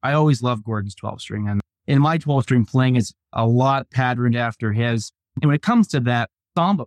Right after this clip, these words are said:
part, it's just fun to play on the twelve string going back between that E minor, uh, nine and the, uh, A major seven going back and forth. It's a nice feel. But I feel the music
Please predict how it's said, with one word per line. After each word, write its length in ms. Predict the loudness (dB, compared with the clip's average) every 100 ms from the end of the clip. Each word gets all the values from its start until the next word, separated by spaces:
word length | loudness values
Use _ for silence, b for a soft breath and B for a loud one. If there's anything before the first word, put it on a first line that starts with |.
| -6
part, 140 | -2
it's 80 | 0
just 160 | 0 0
fun 140 | 0
to 60 | 0
play 160 | 0
on 60 | 0
the 60 | 2
twelve 260 | 2 2
string 180 | 4 2
going 220 | 2 2
back 160 | 2 0
between 600 | -6 0 2 2 2 0 _ _
that 140 | -2 0
E 220 | 0 2
minor, 600 | 4 2 2 2 2 0 -2
uh, 120 | 0
nine 420 | 2 2 2 0
and 280 | 0 -2 0
the, 300 | 0 2 2
uh, 140 | 0 0
A 120 | 2
major 300 | 4 2 0
seven 420 | -8 -6 -4 -2 -4
going 200 | -4 0
back 240 | -2 -2
and 120 | -6 -4
forth. 280 | -4 -4 -8 _ -4
It's 140 | 0
a 40 | 2
nice 360 | 2 0 -4
feel. 340 | -2 2 2 -2 _ _
But 120 | -2 -2
I 140 | -2
feel 180 | -2 0
the 140 | 2
music 420 | 2 2 0 -4